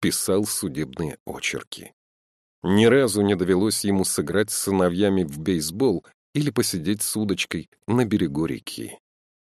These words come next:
Судья надолго пережил свою скончавшуюся в тысяча девятьсот шестьдесят девятом году от аневризмы жену Маргарет и оставил после себя двух сыновей.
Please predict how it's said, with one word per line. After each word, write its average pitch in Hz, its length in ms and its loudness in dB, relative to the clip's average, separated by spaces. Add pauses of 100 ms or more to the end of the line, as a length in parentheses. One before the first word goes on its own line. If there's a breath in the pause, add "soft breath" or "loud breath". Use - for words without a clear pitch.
(240)
Судья 95 540 2
надолго 113 580 2
пережил 76 520 -6
свою 80 380 -2
скончавшуюся - 1000 -2
в - 80 -8
тысяча 101 400 -4
девятьсот 85 500 -2
шестьдесят 78 600 -2
девятом 82 400 0
году 76 400 -2 (160)
от - 240 -2
аневризмы 82 720 -2 (260)
жену 98 440 2
Маргарет - 640 -2 (320)
и 98 80 -2
оставил 127 540 2
после 107 340 -4
себя 95 540 0
двух 82 420 -6
сыновей. 60 800 -8